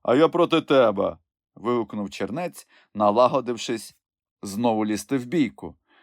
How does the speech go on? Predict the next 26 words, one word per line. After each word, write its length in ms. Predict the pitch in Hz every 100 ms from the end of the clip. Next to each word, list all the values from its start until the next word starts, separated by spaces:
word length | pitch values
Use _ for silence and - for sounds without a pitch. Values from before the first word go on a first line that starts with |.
| _
Зчинилась 720 | 92 85 - 113 113 107 101
небачена 760 | 101 92 90 165 151 165 143 139 - _ _
і 220 | - 233
найбезглуздіша 1040 | 214 196 185 151 135 127 139 123 101 120 120
сутичка. 720 | - 127 104 90 - - 73 -
Стют, 640 | - - 135 139 113 -
Лімач, 600 | 87 95 151 160 120 -
Маленький 460 | 107 165 190 156 180
Джон 340 | 143 202 175
та 120 | 131
інші 420 | - 156 165 -
розбійники 800 | 113 104 85 143 160 117 101 85 - - - _
посилали 580 | 139 151 196 202 202 196
співучі 540 | - 190 180 185 175
стріли 560 | 165 - 156 156 143 139
на 140 | 110 104
протилежний 640 | 110 - 107 107 92 104
берег, 380 | 92 104 90 82
але 280 | - 95 101
ченцеві 580 | 101 110 101 - 107 95
пси, 480 | - - 120 143 113 _ - -
навчені 600 | 139 185 175 - 151 139
до 120 | 131
цього 300 | - 143 127
своїм 340 | - 123 127
господарем, 760 | 107 98 - - 185 160 156 143